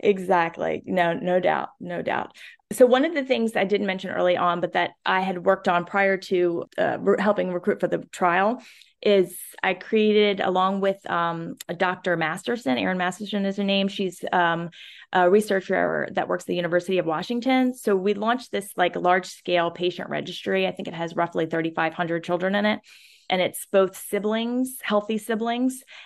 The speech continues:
um, and children and adults with pans, i-, in hopes of kind of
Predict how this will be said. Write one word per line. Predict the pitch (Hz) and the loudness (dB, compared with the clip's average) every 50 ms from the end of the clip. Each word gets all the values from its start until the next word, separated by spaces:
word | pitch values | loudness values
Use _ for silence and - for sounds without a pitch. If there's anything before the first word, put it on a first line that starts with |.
| - _ - | -16 _ 0
um, | - 190 180 175 175 - - - | 2 4 4 4 4 2 0 -2
and | - 190 185 180 180 180 180 175 175 - | 0 2 4 4 2 2 -2 -6 -8 -12
children | - - 202 185 170 175 175 175 170 | -10 -4 -2 0 2 2 0 0 2
and | - 190 190 | 0 0 0
adults | 190 175 175 143 135 - - - - - | 2 2 2 0 0 -2 -6 -10 -16 -10
with | - 175 165 170 | -6 -6 -6 -6
pans, | - 160 147 127 127 123 - - - - - _ _ - - - - _ _ _ - | -6 -8 -8 -6 -6 -6 -8 -10 -12 -16 -18 _ _ -20 -20 -20 -20 _ _ _ 2
i-, | - 196 | 2 2
in | 180 - 202 196 | 4 4 2 2
hopes | 190 185 233 226 226 - - - | 2 4 2 2 2 0 -2 0
of | 196 180 175 - | 0 0 -2 -2
kind | - 196 180 | -4 -2 0
of | 170 170 160 156 | 0 0 -2 -4